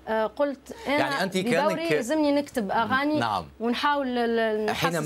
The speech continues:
Speaker 1: الناس
Speaker 2: آه،
Speaker 1: بي-
Speaker 2: ترفضين موضوع الصدفة، كأنك تقللين من الحدث الذي صنع شهرتك خارج تونس ذلك اليوم العظيم في شارع الحبيب بورقيبة، حينما صورتك، آه، وسائل الإعلام العالمية وأنت ت-، تغنين كلمتي حرة. هذه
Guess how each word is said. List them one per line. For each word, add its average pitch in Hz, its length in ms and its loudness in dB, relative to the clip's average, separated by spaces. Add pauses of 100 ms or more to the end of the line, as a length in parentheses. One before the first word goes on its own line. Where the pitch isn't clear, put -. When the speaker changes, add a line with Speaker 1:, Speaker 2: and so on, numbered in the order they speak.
(100)
Speaker 1:
الناس 147 120 0
Speaker 2:
آه، 135 160 2
Speaker 1:
بي- - 80 -6
Speaker 2:
ترفضين 135 540 0
موضوع 110 320 2
الصدفة، 110 540 0
كأنك 160 380 -2
تقللين 135 580 -2
من 110 60 -2
الحدث 104 460 -4
الذي 95 280 0
صنع 107 440 -2
شهرتك 95 800 -2
خارج 101 440 -2
تونس 139 360 0 (300)
ذلك 127 260 -2
اليوم 139 400 0
العظيم 110 460 0
في - 100 -8
شارع 104 260 0
الحبيب 92 260 -4
بورقيبة، 107 440 -2
حينما 104 460 -2 (240)
صورتك، 120 540 0
آه، 113 280 0
وسائل 113 320 0
الإعلام 110 320 0
العالمية 113 400 0
وأنت 104 200 0
ت-، 95 120 -8 (120)
تغنين 101 540 0 (220)
كلمتي 113 360 -2
حرة. 92 360 -2 (200)
هذه 196 240 0